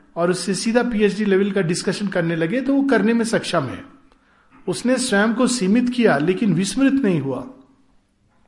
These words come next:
लेकिन बच्चे के अंदर उतना ही ज्ञान जागता है जितना पिता अभी उसको जना रहा है।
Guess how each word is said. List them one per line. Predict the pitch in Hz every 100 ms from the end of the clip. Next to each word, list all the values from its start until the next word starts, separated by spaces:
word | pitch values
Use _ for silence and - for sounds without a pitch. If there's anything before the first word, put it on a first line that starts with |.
| - _ - - - _ _ 185
लेकिन | 202 269 208
बच्चे | 175 170 269
के | 285 294
अंदर | 220 180 175 208 247 220
उतना | - 214 233
ही | 220 285
ज्ञान | 233 214 220 240
जागता | 190 180 175 - 180
है | 208
जितना | 170 185 208 220
पिता | 196 190
अभी | 196 165 180
उसको | - 233
जना | 170 165 139
रहा | 135 -
है। | - -